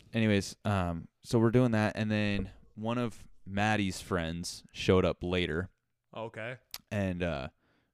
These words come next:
Speaker 2: For Oliver.
Speaker 1: For Oliver. My boy Oliver. Speaking of which, so Maddie's, Ma-, why am I talking like that? So,
Speaker 2: <laughs>
Speaker 1: fuck you. So Maddie's friend that showed up is also named Maddie. She goes by Madison.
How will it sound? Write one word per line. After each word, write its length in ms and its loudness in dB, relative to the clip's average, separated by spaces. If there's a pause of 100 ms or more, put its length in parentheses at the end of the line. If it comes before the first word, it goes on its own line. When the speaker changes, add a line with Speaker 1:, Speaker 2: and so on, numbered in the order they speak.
(240)
Speaker 2:
For 80 -6
Oliver. 600 -4 (600)
Speaker 1:
For 160 -2
Oliver. 500 4 (880)
My 120 -4
boy 260 6
Oliver. 600 6 (840)
Speaking 380 2
of 100 6
which, 440 6 (1080)
so 260 4
Maddie's, 680 4 (140)
Ma-, 100 -10 (120)
why 140 -6
am 80 -4
I 40 0
talking 240 -6
like 100 -8
that? 200 -6
So, 160 4 (380)
Speaker 2:
<laughs> 380 -4
Speaker 1:
fuck 260 6
you. 120 4 (280)
So 280 6 (160)
Maddie's 420 6
friend 300 4
that 100 -2
showed 240 8
up 220 4 (140)
is 160 2
also 320 2
named 220 0
Maddie. 380 0 (120)
She 160 0
goes 140 4
by 120 2
Madison. 520 -2